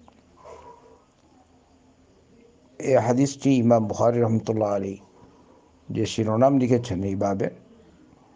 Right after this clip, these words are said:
"السؤال بأسماء الله تعالى والاستعاذة منها"، আল্লাহর নাম নিয়ে আল্লাহর কাছে সওয়াল করা, আল্লাহর নামের মাধ্যমে, আল্লাহর নামের ওসিলা নিয়ে, আর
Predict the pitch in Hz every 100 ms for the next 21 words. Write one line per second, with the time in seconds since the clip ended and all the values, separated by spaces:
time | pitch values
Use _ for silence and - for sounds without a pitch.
0 | _ _ - 113 - 113 123 135 131 120
1 | 113 - 131 127 123 120 131 131 120 117
2 | 120 147 147 123 120 120 - - 117 113
3 | 127 117 113 110 123 85 - - _ _
4 | _ _ _ - - - _ - 127 131
5 | 127 120 117 117 135 - 143 110 107 -
6 | 101 - 104 104 95 87 95 98 113 110
7 | 110 110 120 117 110 95 90 - _ _
8 | _ _ _ _ - _ 285 _ _ _
9 | _ _ _ _ - 113 117 120 117 127
10 | 123 123 120 120 101 98 90 78 - _
11 | _ _ _ _ - _ _ _ _ _
12 | _ _ _ _ _ _ _ _ _ _
13 | _ _ _ _ _ - 120 123 113